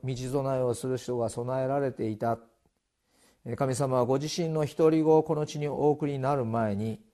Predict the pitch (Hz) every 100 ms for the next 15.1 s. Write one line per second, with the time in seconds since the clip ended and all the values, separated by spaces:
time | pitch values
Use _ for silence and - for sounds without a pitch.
0 | _ _ _ 233 190 139 - 160 135 107
1 | - - _ _ - - - - - -
2 | - 131 117 120 104 101 - 113 107 101
3 | 120 110 107 104 113 143 - 117 107 147
4 | 135 139 160 190 185 165 214 196 - _
5 | _ _ _ _ 123 120 131 117 113 107
6 | - _ _ _ 110 131 123 98 95 -
7 | - _ _ _ _ _ _ _ _ _
8 | 110 117 110 98 110 104 104 101 - -
9 | - - 131 113 101 - 104 104 107 107
10 | 107 107 107 - 107 107 120 131 107 104
11 | 135 127 123 120 123 123 123 123 120 _
12 | 117 117 - 139 131 147 143 131 160 147
13 | 139 131 135 131 131 127 123 123 113 123
14 | 117 107 139 117 101 - 104 113 143 131
15 | 113